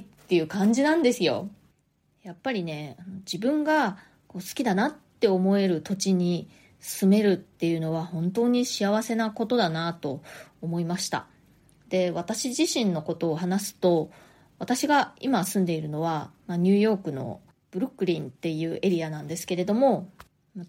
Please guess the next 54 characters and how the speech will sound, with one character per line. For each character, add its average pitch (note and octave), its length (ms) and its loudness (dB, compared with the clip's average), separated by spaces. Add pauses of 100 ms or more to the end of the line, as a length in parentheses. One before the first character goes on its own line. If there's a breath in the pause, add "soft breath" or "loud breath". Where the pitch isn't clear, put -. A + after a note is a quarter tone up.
と - 140 -8
て C4+ 160 4
も C4 440 4
気 - 120 -4
に G#3 100 4
入 G#3 80 0
っ - 20 -10
て F#3+ 80 0
い F3 80 2
ま E3+ 160 -4
す。 - 240 -14 (420)
私 B3 380 -4
の C#4 80 -2
住 F4 240 2
ん C4+ 60 -2
で G#3+ 100 2
い F3 60 0
る D#3+ 100 -4
街 G3+ 400 -2
も G#3 380 -2 (240)
気 - 120 -4
に F#3 120 4
入 F3+ 80 -4
っ - 40 -20
て F3+ 80 2
い F3 40 2
る F3 80 2
し、 F3+ 420 0 (280 loud breath)
住 E4+ 320 0
ん C4 60 0
で G3+ 100 4
い F3+ 100 4
る D#3 180 -2
建 D#4 320 2
物 A#3+ 240 2
も F#3+ 160 4
す G3 120 -2
ご F#3+ 100 0
く F3 140 -8
気 F3+ 140 -6
に E3+ 120 -4
入 E3 80 -8
っ - 20 -18
て E3 160 -8
い D#3+ 100 -6
て、 F#3 360 2 (280 loud breath)
い D4+ 100 2
つ B3+ 120 0
も F3 120 2
ね、 D#3+ 120 -2
外 A3+ 300 2
出 - 260 -6
し - 180 -6
て A#3 340 4